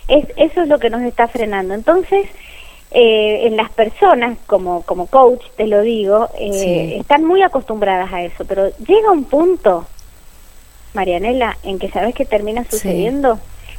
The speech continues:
Speaker 1: La gente dice, "Basta".
Speaker 2: Qué
Speaker 1: Estoy
Speaker 2: bueno.
Speaker 1: harta de
Speaker 2: Qué
Speaker 1: sufrir,
Speaker 2: bueno.
Speaker 1: ya no me lo banco más. Ese basta, con signos de exclamación <laughs> al inicio
Speaker 2: Sí,
Speaker 1: y al
Speaker 2: sí.
Speaker 1: final, es lo que te permite, es una declaración fundamental en la vida de las personas,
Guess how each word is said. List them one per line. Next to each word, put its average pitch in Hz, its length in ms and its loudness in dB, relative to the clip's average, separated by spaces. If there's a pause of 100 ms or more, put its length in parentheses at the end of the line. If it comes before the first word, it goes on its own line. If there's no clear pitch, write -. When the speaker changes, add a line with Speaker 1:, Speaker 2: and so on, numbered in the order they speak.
Speaker 1:
La 202 80 -2
gente 240 320 0
dice, 214 300 -2
"Basta". - 440 -6 (540)
Speaker 2:
Qué - 120 -8
Speaker 1:
Estoy 147 60 -6
Speaker 2:
bueno. 170 340 0
Speaker 1:
harta 330 640 0
de 190 160 -10
Speaker 2:
Qué - 80 -10
Speaker 1:
sufrir, 190 200 -6
Speaker 2:
bueno. 156 240 -4
Speaker 1:
ya 214 100 2
no 262 140 -4
me 254 120 -2
lo 202 180 0
banco 220 600 0
más. 202 320 -2 (240)
Ese 277 280 0
basta, 202 520 0
con 165 180 -10
signos 240 240 -4
de 233 60 -2
exclamación 202 1000 0
<laughs> 302 140 2
al 254 180 2
inicio 233 420 2
Speaker 2:
Sí, 254 60 2
Speaker 1:
y 240 40 6
al 202 100 2
Speaker 2:
sí. 214 180 0
Speaker 1:
final, 247 280 4 (580)
es 320 120 6
lo 349 160 2
que 302 120 -2
te 240 180 2
permite, 254 580 0
es 269 60 0
una 262 240 2
declaración 226 1080 0 (280)
fundamental 196 840 0
en 202 140 -8
la 185 120 -6
vida 220 220 -2
de 220 80 0
las 196 160 -8
personas, 202 720 -2